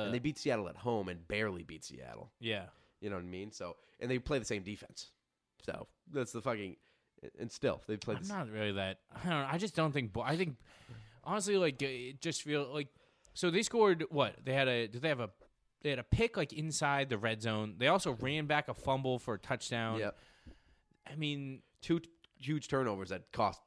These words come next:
Speaker 1: Pittsburgh the game.
Speaker 2: Yeah. So
Speaker 1: So
Speaker 2: I don't really see that happening this game.
Speaker 1: And they,
Speaker 2: like,
Speaker 1: and Pittsburgh didn't stop fucking Jacksonville, like, at all.
Speaker 2: No.
Speaker 1: I can't remember them stop.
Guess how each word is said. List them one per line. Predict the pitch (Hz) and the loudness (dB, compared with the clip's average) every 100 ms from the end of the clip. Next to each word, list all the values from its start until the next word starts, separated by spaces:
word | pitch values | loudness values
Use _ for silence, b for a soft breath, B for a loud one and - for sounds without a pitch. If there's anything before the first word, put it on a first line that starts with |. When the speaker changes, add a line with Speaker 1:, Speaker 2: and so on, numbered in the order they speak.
| - | -6
Speaker 1:
Pittsburgh | 110 - 90 | -6 -4 -6
the | 85 | -8
game. | 82 73 - _ | -10 -10 -14 _
Speaker 2:
Yeah. | 160 190 - - - - | 0 0 -2 -14 -20 -14
So | - 226 | 0 4
Speaker 1:
So | 208 | 6
Speaker 2:
I | 233 | 4
don't | 240 | 0
really | 202 202 | 2 2
see | 165 - 180 165 | 2 0 -2 -6
that | 139 143 131 | -2 -2 -2
happening | 139 131 147 143 139 - 143 | -4 -4 -4 -4 -6 -8 -8
this | 135 | -8
game. | - 139 | -4 0
Speaker 1:
And | 131 | 4
they, | 175 | 4
Speaker 2:
like, | 208 - | 4 2
Speaker 1:
and | 135 | 2
Pittsburgh | 202 - 156 104 | 2 2 0 0
didn't | 147 87 | -2 -2
stop | - 123 127 | 0 2 2
fucking | 131 117 104 | -2 -4 -2
Jacksonville, | 110 127 104 87 | -2 -2 -6 -8
like, | 87 - 98 | -8 -8 -6
at | 85 | -2
all. | 110 117 - _ _ b b b | 0 -2 -6 _ _ b b b
Speaker 2:
No. | 120 120 _ | -6 -6 _
Speaker 1:
I | - 143 | -2 2
can't | 202 | 4
remember | 139 135 131 | 6 4 4
them | 110 | -2
stop. | - 113 110 120 | -4 0 0 0